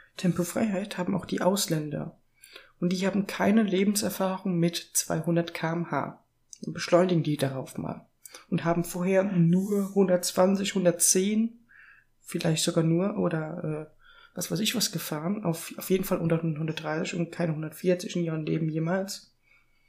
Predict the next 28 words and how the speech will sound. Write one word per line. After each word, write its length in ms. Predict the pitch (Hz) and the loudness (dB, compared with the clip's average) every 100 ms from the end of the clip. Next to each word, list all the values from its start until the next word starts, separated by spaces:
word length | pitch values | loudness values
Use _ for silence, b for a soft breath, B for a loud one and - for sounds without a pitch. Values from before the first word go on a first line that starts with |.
| b - - - | b -6 -6 -4
Und 160 | 202 | 0
dann 100 | 170 | 2
kommen 160 | 170 175 | 4 4
die 80 | 170 | 6
hierher 400 | 175 165 180 185 | 4 6 4 4
und 400 | 180 175 - - | 2 0 -6 -8
gehen 280 | 170 165 156 | -2 0 0
auf 120 | - | 2
hundertachtzig 920 | 165 156 160 143 - - - - - _ _ _ _ _ | 2 2 -2 -4 -6 -6 -6 -10 -14 _ _ _ _ _
oder 160 | - 160 | -8 0
noch 260 | 156 151 156 | 0 0 -4
höher. 280 | - 185 _ _ _ _ _ _ _ _ _ _ - | -6 -8 _ _ _ _ _ _ _ _ _ _ -2
Eventuell 560 | 165 160 165 160 175 - | 2 4 4 2 0 0
so 300 | - - 196 | 2 6 6
viel, 180 | 175 | 4
wie 80 | 165 | 0
ihr 280 | 165 160 170 | 2 2 0
Auto 220 | 156 160 | -4 -4
kann. 340 | 165 - 156 - B B B B B - | -6 -6 -10 -10 B B B B B -2
Und 260 | 185 170 | 0 2
dann 600 | 170 165 185 196 190 190 226 | 2 2 2 0 -2 -4 0
müssen 480 | 165 165 165 180 | 4 6 4 2
die 480 | 170 170 170 170 196 - | 0 -2 -4 -6 -8 -4
noch 120 | 170 | -2
Verantwortung 760 | - - 175 175 - 160 156 | -2 2 2 2 -2 -2 -2
zeigen 580 | - - 143 143 143 139 | -2 -2 -2 -2 -2 -6
für 600 | - - 151 147 147 - _ _ _ _ _ - - | -8 -4 0 0 -2 -8 _ _ _ _ _ -20 -16
Vorkommnisse. 920 | - 170 165 - 156 143 - - - | 2 6 6 4 -2 -2 -4 -6 -14